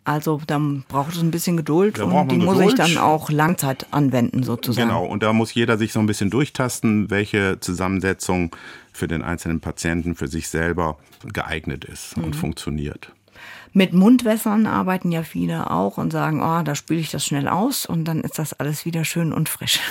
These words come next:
Speaker 2: Ja, das ist vom Frischegefühl sicherlich sehr schön, aber die Plaque, äh, dieser Zahnbelag, der ist fest anhaftend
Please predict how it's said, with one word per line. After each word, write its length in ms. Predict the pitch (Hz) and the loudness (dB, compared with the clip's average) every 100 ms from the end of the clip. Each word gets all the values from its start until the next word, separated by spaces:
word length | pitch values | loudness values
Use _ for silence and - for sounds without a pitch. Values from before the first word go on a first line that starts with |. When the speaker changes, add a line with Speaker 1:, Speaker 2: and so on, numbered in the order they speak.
| - - - - - | -8 -8 -8 -8 -2
Speaker 2:
Ja, 200 | 160 92 | 0 0
das 220 | 92 113 | -4 -2
ist 160 | 113 | -4
vom 240 | - 98 90 | -2 -2 2
Frischegefühl 640 | 135 - 135 117 - 113 | 0 2 2 2 2 2
sicherlich 400 | 98 87 87 78 | 2 0 0 -2
sehr 160 | 78 58 | -4 -4
schön, 400 | - 120 214 254 - - - - - - - | 2 4 4 2 -8 -20 -16 -14 -16 -14 0
aber 320 | 95 113 110 | 2 4 2
die 380 | 98 95 95 - | 2 2 2 -2
Plaque, 420 | - 85 143 - - - - | 0 2 2 -2 -12 -8 -6
äh, 160 | 98 92 | -4 -2
dieser 300 | 87 78 - | -4 -6 -8
Zahnbelag, 720 | - 95 113 110 120 120 - | -4 -2 0 0 0 -2 -4
der 100 | 65 | -6
ist 140 | - | -6
fest 360 | - 120 - - | -4 -4 -4 -4
anhaftend 760 | 104 92 110 - - 196 - | -2 0 -2 -2 -4 -4 -6